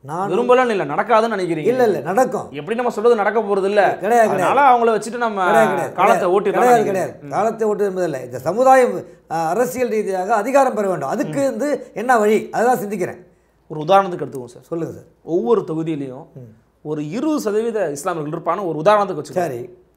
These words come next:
Speaker 2: எப்படி ஒரு இஸ்லாமியர் வேட்பாளர் ஜெயிக்க முடியும்?
Speaker 1: அதாவது முஸ்லீம் வேட்பாளர் ஒரு தொகுதியில் நிக்கிறோம்,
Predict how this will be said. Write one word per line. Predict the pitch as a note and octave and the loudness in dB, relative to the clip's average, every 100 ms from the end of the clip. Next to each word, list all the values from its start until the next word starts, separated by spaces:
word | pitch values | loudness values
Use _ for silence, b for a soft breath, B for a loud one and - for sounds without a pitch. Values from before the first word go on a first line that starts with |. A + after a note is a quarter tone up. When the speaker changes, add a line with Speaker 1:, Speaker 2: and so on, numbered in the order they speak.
| _ _ | _ _
Speaker 2:
எப்படி | D#3 F#3+ G3+ | -10 -6 -4
ஒரு | D3+ | -4
இஸ்லாமியர் | D#3 D#3+ D#3 | -6 -8 -6
வேட்பாளர் | C#3 B2+ C#3 D3 | -10 -10 -10 -10
ஜெயிக்க | C3 B2+ | -12 -14
முடியும்? | A#2 - - | -20 -20 -6
Speaker 1:
அதாவது | E3 F#3+ G3 D#3 F#3+ G#3+ C#3+ | 0 0 0 0 -2 -4 -10
முஸ்லீம் | - A3 G#3 | -8 -4 0
வேட்பாளர் | F#3+ - E3 F3 | -2 -2 0 2
ஒரு | G#3 C#3 | 0 0
தொகுதியில் | E3 F3+ D3+ | 0 0 -2
நிக்கிறோம், | A#2+ D#3+ | -6 -8